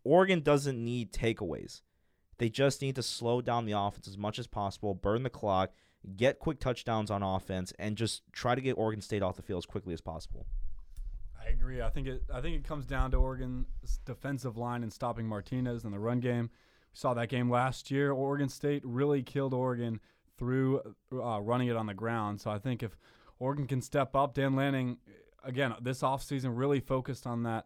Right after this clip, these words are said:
Speaker 2: defensive line. If he can prove that he made that improvement, uh, this year, that'd be huge, and that's what I think the key to the game will be.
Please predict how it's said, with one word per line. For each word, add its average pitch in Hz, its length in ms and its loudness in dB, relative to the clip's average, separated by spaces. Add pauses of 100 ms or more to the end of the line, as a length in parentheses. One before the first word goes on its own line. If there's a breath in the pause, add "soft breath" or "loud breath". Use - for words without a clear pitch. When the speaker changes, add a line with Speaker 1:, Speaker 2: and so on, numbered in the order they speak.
Speaker 2:
defensive 120 520 -2
line. 113 300 0
If 110 120 -6
he 117 60 -8
can 107 220 -6 (580 soft breath)
prove 226 280 4
that 175 140 6
he 160 100 6
made 156 260 4
that 139 160 6
improvement, 131 580 0 (160)
uh, 117 260 -4
this 123 260 -4
year, 123 160 2
that'd 113 140 0
be 113 80 -4
huge, 113 320 -2
and 107 120 -4
that's 107 300 -8
what 113 100 -8
I 107 60 -8
think 107 160 -8
the 113 80 -16
key 117 120 -14
to 113 60 -12
the 110 60 -12
game 113 200 -12
will 107 80 -14
be. 120 220 -12